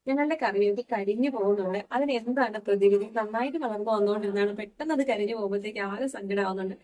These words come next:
അപ്പൊ എന്തെങ്കിലും നമുക്ക് ഈസി ആയിട്ട് ചെയ്ത് കൊടുക്കാൻ പറ്റുന്ന യൂസ്ഫുൾ ആയിട്ടുള്ള എന്തെങ്കിലും കാര്യം ഉണ്ടെന്നുണ്ടെങ്കിൽ അതൊന്ന് പറഞ്ഞു തരാമോ?" എന്ന് ചോദിച്ചിട്ട്.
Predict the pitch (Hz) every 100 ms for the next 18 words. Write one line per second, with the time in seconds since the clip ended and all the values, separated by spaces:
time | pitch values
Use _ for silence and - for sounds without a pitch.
0 | _ _ 254 311 311 302 330 320 302 -
1 | 240 240 240 262 262 311 320 285 247 240
2 | 202 226 208 208 220 208 - - 247 _
3 | - 285 311 - 269 202 202 202 180 175
4 | - - 214 208 220 220 196 202 196 185
5 | 190 202 262 - 202 233 294 285 294 240
6 | 196 202 285 285 202 -